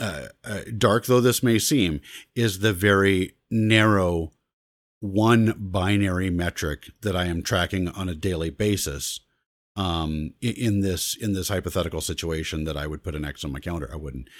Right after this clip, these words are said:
Um, but if I, but if I was in that place, um, having that very simple,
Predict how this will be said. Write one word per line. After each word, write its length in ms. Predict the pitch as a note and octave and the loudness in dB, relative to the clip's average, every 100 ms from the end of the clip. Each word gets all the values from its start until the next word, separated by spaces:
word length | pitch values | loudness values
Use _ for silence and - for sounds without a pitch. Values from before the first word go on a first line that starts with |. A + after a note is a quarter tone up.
| - - | -20 -6
Um, 240 | F2 D#2+ | -2 -2
but 140 | E2 F#2+ | 0 0
if 120 | F2+ | 0
I, 100 | E2+ | -2
but 180 | D2+ F2 | -2 -2
if 100 | E2+ | -2
I 60 | |
was 240 | D#2+ E2+ G#2 | -2 0 4
in 80 | D#3+ | 4
that 180 | F#2 | 4
place, 400 | - E2 D#2 - - - _ - | 0 -6 -4 -8 -10 -18 _ -6
um, 300 | F2+ E2+ D#2+ | -4 -2 -2
having 320 | G#2 G2+ G2+ | -2 0 0
that 160 | F#2 | 0
very 240 | F#2 F#2+ F#2 | -2 -2 0
simple, 560 | - A2 F#2+ F2+ E2+ | 0 0 0 -2 -2